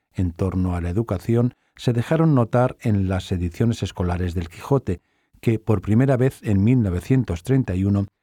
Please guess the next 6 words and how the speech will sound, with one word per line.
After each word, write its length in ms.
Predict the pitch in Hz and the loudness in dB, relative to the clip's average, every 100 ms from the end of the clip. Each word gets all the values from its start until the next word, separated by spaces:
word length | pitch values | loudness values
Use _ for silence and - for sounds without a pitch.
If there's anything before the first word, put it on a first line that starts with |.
| _ | _
aparecieron 600 | - 117 120 117 156 165 | -8 -2 -2 0 2 2
acompañadas 800 | 139 110 95 95 104 113 123 123 - | 2 0 0 0 2 2 2 0 -4
de 140 | 95 | -6
ejercicios 880 | 82 87 - 127 123 - 131 131 - _ | -4 -8 -2 -2 0 2 2 0 -4 _
y 120 | 101 | -6
prácticas 840 | - 110 120 - 127 - 131 - | -2 -2 -2 -4 -4 0 -2 -2